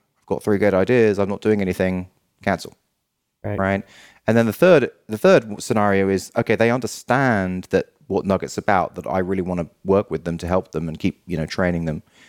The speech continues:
Speaker 1: Um, but forty-nine a month is just, it's a lot for an ongoing thing like that.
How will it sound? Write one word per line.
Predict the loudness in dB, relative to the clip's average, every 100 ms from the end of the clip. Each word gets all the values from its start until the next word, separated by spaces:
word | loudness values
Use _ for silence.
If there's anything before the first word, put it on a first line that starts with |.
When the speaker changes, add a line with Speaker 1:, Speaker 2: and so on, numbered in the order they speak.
| -20 -20 _ _ 0
Speaker 1:
Um, | 0 0 2
but | 4 2 -2 _ _ _ _
forty-nine | -2 0 0 0
a | 0
month | -2 -2
is | -6
just, | -6 -10 -14 -20 _
it's | -12 -2
a |
lot | 2 2 2 -2
for | -14 _ -8
an |
ongoing | -6 -6 -2 -2 -2 -4
thing | -6 -6
like | -8 -8
that. | -8 -8 -10 -20